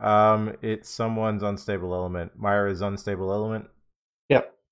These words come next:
Speaker 2: So he, he drew his entire deck 'cause he's like, "Okay, so, so what could
Speaker 1: Yeah.
Speaker 2: happen is I can draw my deck, and this might draw lethal or it might not."
Speaker 1: Yeah, it's always a big des-,
Speaker 2: <laughs>
Speaker 1: it's always a big desperation play because, um, they probably were out of resources and then said, "Well, I just gotta go for it."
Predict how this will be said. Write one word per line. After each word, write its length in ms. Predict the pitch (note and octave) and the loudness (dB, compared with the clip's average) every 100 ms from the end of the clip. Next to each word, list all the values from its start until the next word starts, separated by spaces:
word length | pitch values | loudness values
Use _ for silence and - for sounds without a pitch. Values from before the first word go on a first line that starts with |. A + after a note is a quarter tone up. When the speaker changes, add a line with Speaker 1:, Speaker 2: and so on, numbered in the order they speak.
| - _ _ _ _ _ _ | -20 _ _ _ _ _ _
Speaker 2:
So 160 | - C#3 | 8 10
he, 200 | D3 D#3 | 12 10
he 180 | C#3+ C#3+ | 10 10
drew 140 | D3 | 12
his 80 | F3 | 10
entire 260 | E3+ D3 B2 | 10 10 8
deck 320 | A2+ A#2+ - | 10 6 8
'cause 160 | B2 A#2 | 4 6
he's 140 | A#2+ | 2
like, 140 | A#2+ | 2
"Okay, 260 | C3+ C3 G#2+ | 2 4 4
so, 180 | - C#3 | 4 4
so 120 | C#3 | 6
what 80 | D#3+ | 6
could 80 | G3+ | 6
Speaker 1:
Yeah. 60 | |
Speaker 2:
happen 280 | B2+ A#2 A#2+ | 6 4 4
is 260 | G#2+ G#2 - _ - | 2 0 -12 _ 4
I 80 | C3+ | 8
can 120 | C3 | 10
draw 140 | C#3 | 10
my 120 | D3+ | 10
deck, 360 | B2+ A2+ G2 - _ _ _ _ - | 8 8 6 0 _ _ _ _ 6
and 440 | B2+ B2 A#2 A2+ | 8 10 8 4
this 260 | A#2+ C3 - | 4 4 6
might 240 | C#3 B2 | 6 6
draw 220 | - C3 B2 | 6 6 8
lethal 440 | B2 B2 G3 G#3 | 8 6 4 6
or 140 | C#3 | 8
it 60 | A2+ | 8
might 160 | A2+ A2 | 6 4
not." 220 | B2 G3+ - - _ _ _ _ _ _ _ _ _ _ _ - | 4 2 -2 -20 _ _ _ _ _ _ _ _ _ _ _ -6
Speaker 1:
Yeah, 260 | A2+ A2 A2+ | 2 4 4
it's 240 | A#2+ - | 2 2
always 200 | D3+ D#3+ | 2 4
a 40 | |
big 120 | C#3+ C#3 | 4 6
des-, 320 | - A2+ - | 4 4 2
Speaker 2:
<laughs> 40 | |
Speaker 1:
it's 260 | - C3+ - | 4 6 8
always 200 | E3 F#3+ | 8 8
a 60 | E3+ | 8
big 220 | E3 C3+ | 6 0
desperation 600 | C3 B2 - G2+ G#2 A2 | 0 0 -2 -2 -2 -6
play 280 | - G2+ F#2+ | -4 -2 -2
because, 500 | G2 G2+ A2 G2+ - _ _ _ _ | -4 -2 -2 -2 -8 _ _ _ _
um, 300 | B2 A2+ A2 | 2 2 2
they 260 | B2+ A2 B2 | -2 0 0
probably 600 | A#2 B2+ A2+ A#2 A2+ A2+ | 2 0 2 2 2 0
were 260 | - A2+ G#2+ | 0 2 2
out 100 | G#2 | 2
of 80 | F#2 | 0
resources 640 | G#2 G2+ G#2 F#2+ G2+ F#2 | -2 -2 -4 -4 -6 -8
and 180 | - G#2+ | -8 -6
then 140 | G#2 | -4
said, 360 | G2+ A2+ G#2 G2 | -4 -2 -2 -2
"Well, 280 | G#2 G#2 G2+ | -2 0 0
I 100 | G2 | 0
just 160 | G#2 G2 | -2 -2
gotta 120 | G2+ | -4
go 200 | F#2+ F#2+ | -2 -4
for 260 | F#2+ G#2 | -4 -2
it." 80 | G2 | -2